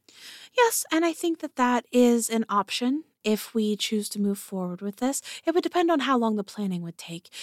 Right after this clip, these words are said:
You see, I was thinking that if this would take a couple days, you know, perhaps we could bring him into the city, uh,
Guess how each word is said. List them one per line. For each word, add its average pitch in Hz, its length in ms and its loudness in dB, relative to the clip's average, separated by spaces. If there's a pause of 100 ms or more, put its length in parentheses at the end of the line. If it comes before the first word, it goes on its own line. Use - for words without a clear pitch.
(140)
You 269 80 0
see, 277 140 2
I 262 40 4
was 247 160 2
thinking 254 380 2
that 220 120 2
if 202 120 -2
this 208 200 -4
would 202 100 -6
take 208 220 -6
a 190 40 -8
couple 185 340 -6
days, 277 580 0 (340)
you 226 100 0
know, 196 280 2
perhaps - 1400 -4 (100)
we 214 140 0
could 185 200 -4
bring 185 280 -2
him 196 180 -4
into 180 240 -6
the 175 100 -10
city, 180 420 -10 (580)
uh, 175 180 0